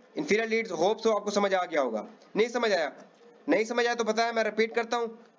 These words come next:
समझ आ गया तो well and good, आगे मूव करने लगा हूँ मैं।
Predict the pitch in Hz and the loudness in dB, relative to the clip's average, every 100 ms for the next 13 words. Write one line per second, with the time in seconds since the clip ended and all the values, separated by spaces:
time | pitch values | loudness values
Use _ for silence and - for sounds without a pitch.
0 | _ - 202 220 214 214 214 214 202 180 | _ -2 0 2 0 0 0 0 0 2
1 | 175 151 - 143 185 208 190 190 147 127 | 2 0 0 2 2 2 0 0 0 2
2 | 117 110 | 2 2